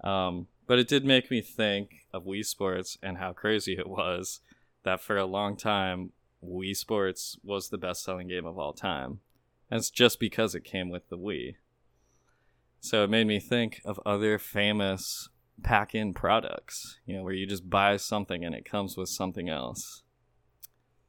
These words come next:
That, I mean, I think that may be, like, an all-time top pack-in product. Um, eighty-two million sold.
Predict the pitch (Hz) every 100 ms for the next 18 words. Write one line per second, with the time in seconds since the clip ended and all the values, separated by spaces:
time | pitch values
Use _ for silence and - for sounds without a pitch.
0 | 95 107 113 107 117 117 113 113 120 160
1 | 131 101 101 120 - _ _ _ _ _
2 | 98 95 101 107 107 101 98 98 104 98
3 | 90 95 92 - 92 92 - 98 90 95
4 | 95 - - - 95 90 - _ - 98
5 | 92 107 95 87 82 110 123 - - _
6 | _ _ _ _ - 98 92 92 92 92
7 | 95 _ _ _ _ 107 110 113 131 110
8 | 107 117 110 - 107 131